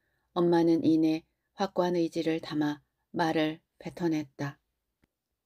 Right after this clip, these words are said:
너 오늘은 절대 다른 약속 잡지 말고 그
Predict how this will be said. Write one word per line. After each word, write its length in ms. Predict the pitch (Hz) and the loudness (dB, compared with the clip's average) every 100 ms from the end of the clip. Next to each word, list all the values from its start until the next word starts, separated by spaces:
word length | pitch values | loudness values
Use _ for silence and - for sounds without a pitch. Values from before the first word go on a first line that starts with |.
| _ _ _ | _ _ _
너 320 | 196 202 190 | 4 6 8
오늘은 480 | 175 196 220 220 208 | 6 4 2 0 0
절대 840 | - 185 202 202 196 196 233 196 - _ - | -2 -2 -2 0 2 2 2 0 -4 _ -10
다른 320 | - 208 220 | 0 4 4
약속 300 | 202 196 220 | 4 0 -6
잡지 300 | - 208 - | -6 -4 2
말고 560 | 196 185 175 175 160 147 _ _ _ _ _ _ | 2 2 0 2 2 0 _ _ _ _ _ _
그 560 | - 196 175 160 151 | -2 2 6 6 2